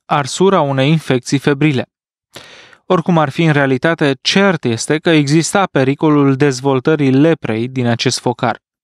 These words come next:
Aceasta pare să confirme adevărul Scripturii care ne învață că firea cea veche, carnea, trebuie ținută sub control, sub o observație atentă, pentru că poate izbucni în cel mai alarmant mod cu putință.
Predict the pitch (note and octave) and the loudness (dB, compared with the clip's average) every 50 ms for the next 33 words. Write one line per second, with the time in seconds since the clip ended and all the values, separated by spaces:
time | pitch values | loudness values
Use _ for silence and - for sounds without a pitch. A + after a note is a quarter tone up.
0 | _ _ _ _ _ _ _ _ _ - - - - - - - F3+ - - C4 | _ _ _ _ _ _ _ _ _ -20 -20 -20 -20 -12 -6 -4 -4 -2 0 -2
1 | - - A3+ - G3+ G#3 G#3 G3+ F3 - - D#3+ - E3 D3 C3+ - F3 F3+ F3 | 0 -2 -2 0 0 2 2 2 0 0 -2 -2 0 0 0 2 2 0 0 2
2 | D#3+ C#3+ C3 B2+ C3 B2+ B2 D3 D3 C#3+ C3+ B2+ - - - C3 B2+ - - C#3+ | 2 0 0 2 0 0 2 0 2 2 2 0 0 -2 -2 -2 -2 0 0 0
3 | D3 C#3 C#3+ B2+ - C3 B2+ C3 C3 C3 C3 B2+ B2+ C3+ D3+ D3+ - - C3 - | 2 2 2 0 0 -2 -2 -2 0 0 0 0 2 0 -2 -2 -2 -4 -4 -2
4 | - C3 B2 - - E3+ F3+ E3+ D#3+ C#3 - - D3 C3+ B2 C3+ D3+ D3 - - | 0 -2 -2 -2 0 0 2 2 2 0 0 0 -2 0 0 0 0 0 -2 -4
5 | A#2+ A2 - _ _ _ _ - - C#3+ C#3 C3 C3 B2 B2+ B2+ C3+ - _ _ | -6 -8 -8 _ _ _ _ -8 -4 -2 -2 -2 -2 -4 -6 -6 -6 -8 _ _
6 | _ _ _ _ _ _ - F3+ F#3 E3+ F3 D#3+ - E3 D#3 D#3+ D#3 - D3+ - | _ _ _ _ _ _ 0 0 0 2 0 0 0 0 0 0 2 0 0 -2
7 | - C#3+ B2+ - - C#3+ C3+ B2+ - C#3 C3+ C3+ C#3+ C#3+ _ - - - _ - | -2 -4 -4 -2 -2 -2 -2 -2 0 0 0 0 0 -4 _ -14 -20 -20 _ -6
8 | - - F#3+ E3+ D#3+ E3 E3 D#3 - - - E3 D3+ C#3 C#3+ F3 F3+ - - - | -2 0 0 2 2 2 2 2 0 -2 0 0 0 2 2 0 0 0 0 0
9 | C#3 B2+ A#2+ - C3 B2+ B2+ B2 - D3+ D#3 _ _ _ _ _ _ - G3 F3+ | 0 0 0 0 -2 -2 -2 -2 -4 -6 -6 _ _ _ _ _ _ -2 0 0
10 | G#3 F#3+ G3+ F#3+ - A#3 B3 - B3 A3+ G3+ D#3+ - - F3+ F3 E3 D#3 E3+ F#3 | 0 0 0 0 0 0 0 2 2 2 2 0 0 0 0 0 0 2 2 2
11 | G3+ G3 F3+ E3+ - - F#3 F#3 F3 F3 E3 D3+ D3 D3 C#3+ C3+ C3+ C#3+ D3 C#3+ | 2 2 0 0 0 0 0 2 2 2 2 4 2 2 2 0 0 0 0 0
12 | C#3 C3+ B2+ - _ - C3 C3+ C3+ B2+ - - B2+ B2+ C3+ B2+ - C#3 C3 B2 | 0 -2 -4 -8 _ -2 0 0 0 -2 -4 -8 -6 -4 -2 -2 -2 -2 -4 -4
13 | - - A2+ - | -4 -6 -8 -10